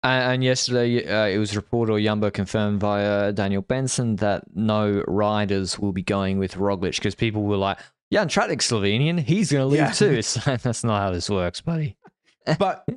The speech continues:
Speaker 2: the question there then is: if no riders are leaving with Roglic, then there's pure guess in my head. I don't know the exact numbers. Maybe twenty-five, twenty-six riders still under contract
Speaker 1: Yeah.
Speaker 2: for twenty twenty, uh,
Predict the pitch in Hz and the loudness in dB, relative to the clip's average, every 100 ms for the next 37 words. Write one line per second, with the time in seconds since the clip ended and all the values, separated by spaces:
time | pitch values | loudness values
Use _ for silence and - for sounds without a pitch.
0 | - _ _ _ _ _ 180 240 254 - | -12 _ _ _ _ _ -4 0 0 0
1 | 180 175 143 127 143 294 - - _ _ | -2 0 0 -2 -4 -6 -12 -20 _ _
2 | _ _ _ 180 160 175 220 247 240 233 | _ _ _ -2 0 0 2 0 0 0
3 | 165 175 165 - _ _ _ _ _ _ | 0 2 0 -2 _ _ _ _ _ _
4 | _ _ _ - 160 202 220 175 156 143 | _ _ _ -4 0 2 2 0 0 0
5 | 127 120 123 160 - - - _ _ 165 | 0 0 0 -2 -4 -10 -12 _ _ -2
6 | 185 180 165 165 160 - - - - 196 | 0 0 0 0 -2 -6 -10 -10 -2 0
7 | 156 147 165 143 127 139 139 131 135 131 | 0 -2 -2 -2 0 0 0 0 -2 -2
8 | 127 120 143 147 147 131 143 180 196 - | -2 -2 -2 -2 -2 0 0 0 -2 -2
9 | 196 208 190 185 190 - 190 190 185 175 | -2 -2 -2 -2 -2 -4 -2 -2 -4 -2
10 | 170 165 160 185 165 160 165 175 180 208 | 0 0 -2 -2 -2 -2 -2 -4 -2 -2
11 | 226 _ _ _ _ 95 175 87 202 196 | -2 _ _ _ _ -2 0 0 -2 -2
12 | 190 202 196 190 185 185 185 | -2 -2 0 0 0 0 -4